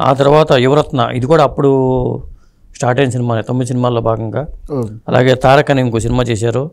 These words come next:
Speaker 2: మ్మ్.
Speaker 1: తర్వాత <clears throat> భద్రాద్రి రాముడు,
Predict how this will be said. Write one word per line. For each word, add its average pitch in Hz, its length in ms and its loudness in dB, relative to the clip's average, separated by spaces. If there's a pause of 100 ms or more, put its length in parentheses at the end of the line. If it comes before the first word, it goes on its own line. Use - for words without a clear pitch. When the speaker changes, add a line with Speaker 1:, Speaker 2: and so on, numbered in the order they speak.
Speaker 2:
మ్మ్. 135 320 -8 (240)
Speaker 1:
తర్వాత 143 760 2 (800)
<clears throat> 160 680 0
భద్రాద్రి 131 440 4
రాముడు, 123 420 2